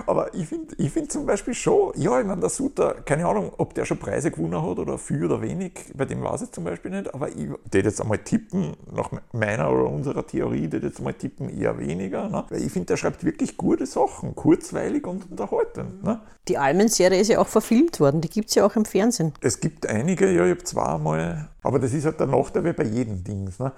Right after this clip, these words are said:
Speaker 1: Weil wenn's das nur im Buch liest, dann schaut der genauso aus, wie's dann du vorstellst. Der Spanier oder was schaut natürlich auch so aus. Ich mein, sie haben ihn eh ganz gut hingekriegt, muss ich sagen. Aber,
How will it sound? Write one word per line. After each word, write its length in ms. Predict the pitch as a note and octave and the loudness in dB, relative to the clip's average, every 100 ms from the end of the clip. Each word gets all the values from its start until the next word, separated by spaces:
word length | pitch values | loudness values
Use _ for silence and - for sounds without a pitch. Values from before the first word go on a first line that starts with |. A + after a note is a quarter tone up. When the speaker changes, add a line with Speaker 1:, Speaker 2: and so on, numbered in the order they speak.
| - - - | -12 -20 -12
Speaker 1:
Weil 140 | - A2 | -8 -4
wenn's 260 | C3 - - | -4 -6 -8
das 160 | A#2 | -4
nur 120 | B2+ | -2
im 140 | D#3+ G#2 | -2 -2
Buch 280 | - F3 - | 0 0 0
liest, 380 | E3 - - - | -4 -4 -10 -10
dann 140 | A2+ | -8
schaut 380 | - B2+ - - | -6 -6 -6 -2
der 280 | C3+ C3+ - | -2 -2 -4
genauso 480 | - G2+ G#2+ D3+ - | -4 -2 -2 -2 0
aus, 220 | G#2 B2+ | 0 -2
wie's 120 | - | -4
dann 160 | - G#2+ | -4 -2
du 120 | C#3 | -2
vorstellst. 680 | - - - - - - - | -4 -6 -6 -8 -16 -18 -6
Der 80 | - | -4
Spanier 640 | - F#2 F#2 E3 E3 F3+ | -2 -2 0 -2 -2 -2
oder 220 | F#3 F3+ | 0 0
was 260 | F3 E3+ - | 0 0 -2
schaut 220 | - C#3 | -4 -4
natürlich 480 | C3+ C#3 D#3+ G#3 - | -4 -6 -6 -6 -2
auch 140 | C#3 | -2
so 120 | A#2+ A#2+ | -2 -2
aus. 200 | A#2+ A#2+ | -2 -2
Ich 80 | |
mein, 120 | B2+ C3 | -4 -2
sie 120 | F3 | -2
haben 200 | D#3 C#3+ | -2 -2
ihn 60 | |
eh 60 | D3 | -2
ganz 320 | - G#2 G#2 | -2 -4 -6
gut 260 | D3+ C3+ - | -8 -8 -8
hingekriegt, 560 | F3+ - - B2+ - | -10 -10 -8 -8 -8
muss 160 | G#2+ A2+ | -8 -6
ich 60 | B2 | -6
sagen. 300 | A2+ A2+ A#2 | -4 -4 -4
Aber, 340 | A#2 B2 | -2 -2